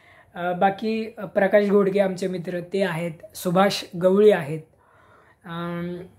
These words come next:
या सगळ्या असिस्टंट आणि इतर गोष्टी महेंद्र या आमच्या मित्राने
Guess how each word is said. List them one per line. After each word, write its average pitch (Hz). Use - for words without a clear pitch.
या 196
सगळ्या 233
असिस्टंट 214
आणि 190
इतर 196
गोष्टी 190
महेंद्र 180
या 165
आमच्या 170
मित्राने 170